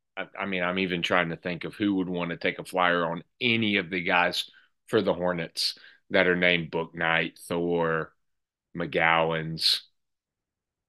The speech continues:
There's just nothing. <laughs> Like, like, there's nothing. And so the only trades, the only people that anybody, or the only players that anybody's going to want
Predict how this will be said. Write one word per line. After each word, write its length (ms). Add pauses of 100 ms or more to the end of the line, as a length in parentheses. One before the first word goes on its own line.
(1600)
There's 200
just 320
nothing. 440 (360)
<laughs> 140
Like, 640
like, 360 (260)
there's 320
nothing. 540
And 120
so 420 (760)
the 260
only 280
trades, 540
the 140
only 220
people 440
that 180
anybody, 560
or 160
the 240
only 200
players 580
that 140
anybody's 440
going 360
to 80
want 640